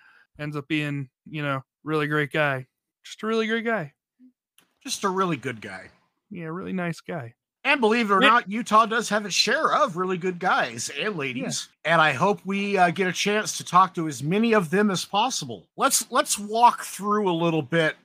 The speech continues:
Speaker 2: you know, where you were in life and, you know, around what time it was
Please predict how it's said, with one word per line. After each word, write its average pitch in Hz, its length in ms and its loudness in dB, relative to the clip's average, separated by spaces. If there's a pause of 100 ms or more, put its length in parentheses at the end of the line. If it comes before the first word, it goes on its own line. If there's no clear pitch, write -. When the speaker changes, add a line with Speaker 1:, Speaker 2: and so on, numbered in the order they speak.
Speaker 2:
you 185 120 -2
know, 156 200 4
where 196 460 4
you 202 260 0
were 175 500 4
in 156 220 0
life 147 460 2
and, 135 280 -2
you 139 80 -2
know, 143 100 -2
around 165 360 2
what 165 180 0
time 156 320 2
it 127 80 -8
was 139 540 -6